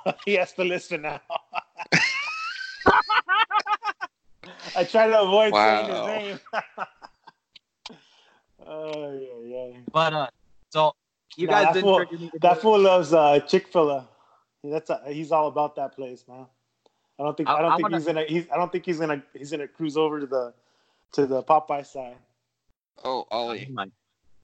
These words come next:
Speaker 2: Okay. Um, would you rather have the Popeye spicy chicken sandwich,
Speaker 1: Okay.
Speaker 2: Chick-fil-A's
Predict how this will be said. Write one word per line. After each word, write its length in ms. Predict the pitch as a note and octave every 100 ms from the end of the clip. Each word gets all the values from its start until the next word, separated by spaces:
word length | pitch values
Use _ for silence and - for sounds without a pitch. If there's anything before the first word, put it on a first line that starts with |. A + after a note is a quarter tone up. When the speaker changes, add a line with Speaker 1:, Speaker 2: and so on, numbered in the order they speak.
| _ _ _ _ -
Speaker 2:
Okay. 360 | A#2+ F#2+ E2+ _ _ _ _ _ _
Um, 400 | G#2 F#2+ F#2 D#2 - _ _ _ _ _ _ _ _
would 80 | G#2+
you 100 | A2
rather 220 | A2 A2
have 140 | A2
the 80 | F#2+
Popeye 480 | - A#2+ B2 A#2+ A#2
spicy 400 | - A#2+ B2 -
chicken 320 | - B2+ A#2
sandwich, 720 | - B2 B2 A#2+ B2 - - _ _ _ _ _ -
Speaker 1:
Okay. 140 | A#2+
Speaker 2:
Chick-fil-A's 540 | A2+ A#2 A#2 A#2 -